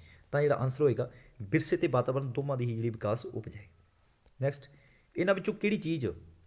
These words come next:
ਵਾਧੇ ਅਤੇ ਵਿਕਾਸ ਨੂੰ ਪ੍ਰਭਾਵਿਤ ਕਰਨ ਵਾਲੇ ਕਾਰਕਾਂ ਵਿੱਚ ਸ਼ਾਮਲ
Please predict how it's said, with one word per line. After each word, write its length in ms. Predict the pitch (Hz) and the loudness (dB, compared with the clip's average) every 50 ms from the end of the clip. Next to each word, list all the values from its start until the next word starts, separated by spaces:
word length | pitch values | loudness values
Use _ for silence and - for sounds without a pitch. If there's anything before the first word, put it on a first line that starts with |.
| - - - 107 | -20 -18 -14 -2
ਵਾਧੇ 340 | 98 156 - - - 208 | 4 6 6 8 8 8
ਅਤੇ 120 | 190 185 170 | 8 8 6
ਵਿਕਾਸ 380 | 160 143 - 127 123 131 - | 2 4 4 4 4 4 2
ਨੂੰ 100 | 156 160 | 0 -2
ਪ੍ਰਭਾਵਿਤ 360 | - - 143 117 113 127 131 - | 4 6 6 6 6 6 2 0
ਕਰਨ 240 | - 131 131 135 | 0 2 2 2
ਵਾਲੇ 160 | 131 123 135 139 | 2 2 2 2
ਕਾਰਕਾਂ 420 | 131 - 117 113 127 - 147 139 | 2 2 4 4 4 2 0 -2
ਵਿੱਚ 120 | 139 127 | -2 -4
ਸ਼ਾਮਲ 360 | - - - 123 127 135 143 | -6 -2 -2 0 0 0 -2